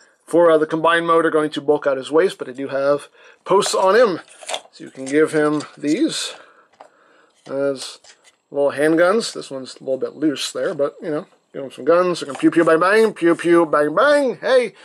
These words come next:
things you can do if you want to do it. Now, can any of this store in the beast modes? Um,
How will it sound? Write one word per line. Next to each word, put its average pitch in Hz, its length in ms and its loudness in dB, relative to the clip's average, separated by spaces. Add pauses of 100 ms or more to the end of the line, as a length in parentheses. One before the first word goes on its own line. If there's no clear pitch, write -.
(200)
things 277 260 2
you 226 60 0
can 196 160 0
do 202 380 4 (100)
if 170 320 -2
you 156 280 0
want 160 320 -2
to - 160 -18
do 233 180 4
it. - 320 -6 (540)
Now, 185 300 0
can 185 240 -2
any 190 240 0
of 170 140 -2
this 196 220 0
store 196 680 2
in 190 360 -2
the 175 100 -2
beast 233 320 -4
modes? 262 340 4 (100)
Um, 185 580 0